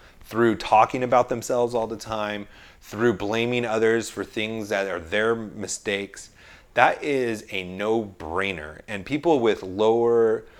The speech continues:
social intelligence are people that will constantly try to build themselves up. The people with the high I Qs are the people that can be, um, self-deprecate-, deprecating, <laughs> deprivating,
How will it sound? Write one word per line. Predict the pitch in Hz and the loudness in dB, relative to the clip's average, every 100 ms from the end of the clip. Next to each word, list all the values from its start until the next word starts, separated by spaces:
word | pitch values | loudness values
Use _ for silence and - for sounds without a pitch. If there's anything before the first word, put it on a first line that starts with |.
| - | -20
social | - - 117 113 131 117 | -10 0 2 2 0 -2
intelligence | 98 90 98 104 92 78 82 - - - _ - | -2 -6 -4 -4 -6 -10 -16 -16 -18 -18 _ -8
are | 95 | -6
people | - 123 131 | -4 -2 0
that | 117 98 - | 2 0 -2
will | 101 95 | -6 -6
constantly | - 117 113 - 104 | -6 -4 -4 -6 -8
try | 92 101 | -4 -4
to | 90 | -4
build | 82 87 | -10 -12
themselves | 87 82 87 85 | -12 -12 -12 -12
up. | 78 | -12
The | |
people | - 156 180 | -6 0 4
with | 165 135 | 4 2
the | |
high | 107 - 151 175 139 | -4 -2 0 2 0
I | 92 | -2
Qs | - 92 87 87 | -8 -10 -8 -6
are | 107 | -8
the | |
people | 98 120 117 | -6 -2 0
that | 104 92 | 0 -2
can | - | -6
be, | 90 90 - - - - _ | -10 -12 -14 -20 -20 -20 _
um, | - 80 80 | -20 -18 -18
self-deprecate-, | - - 113 98 104 110 127 117 127 117 95 | -6 0 0 0 -2 -2 -4 -6 -10 -10 -10
deprecating, | 98 - - 90 90 113 110 | -10 -10 -12 -12 -12 -14 -12
<laughs> | - - - - - 92 | -14 -14 -20 -20 -18 -6
deprivating, | 98 - 90 85 82 82 98 | -6 -4 -6 -6 -8 -10 -14